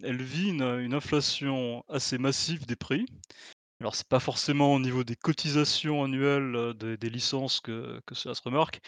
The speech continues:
mais c'est dans le, le coût global, heu, le coût des armes, le coût de, de, y compris de, de deuxième main, bien sûr,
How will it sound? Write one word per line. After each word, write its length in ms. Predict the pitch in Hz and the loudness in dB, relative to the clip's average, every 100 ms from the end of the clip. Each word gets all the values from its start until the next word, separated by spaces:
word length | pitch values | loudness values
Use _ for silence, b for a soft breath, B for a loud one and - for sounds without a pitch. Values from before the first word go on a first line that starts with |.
| B B B B _ | B B B B _
mais 200 | 127 123 | -4 0
c'est 360 | 139 - 151 165 | 0 4 8 8
dans 220 | 147 123 | 6 4
le, 260 | 117 113 117 | 2 0 -2
le 160 | 113 | -4
coût 260 | 113 - 190 | -6 -4 -2
global, 600 | 151 143 131 139 147 127 - _ - | 4 6 10 10 8 2 -8 _ -6
heu, 220 | 113 110 | -2 -2
le 100 | 107 | -2
coût 200 | - - | -4 -2
des 200 | 120 110 | 0 4
armes, 300 | 123 127 120 - - - | 6 6 4 -8 -20 -18
le 100 | 120 | -16
coût 140 | - 113 | -16 -8
de, 500 | 117 107 104 101 104 117 - - | -4 -2 -4 -6 -8 -14 -20 -20
de, 260 | - 104 - | -18 -18 -18
y 60 | - | -8
compris 340 | 131 - 131 | -8 -2 0
de, 140 | 117 | 0
de 160 | 110 110 | -2 -8
deuxième 360 | 117 117 135 165 | -6 -2 0 2
main, 220 | 220 147 | 4 4
bien 120 | 120 | 2
sûr, 260 | - 120 | -2 -6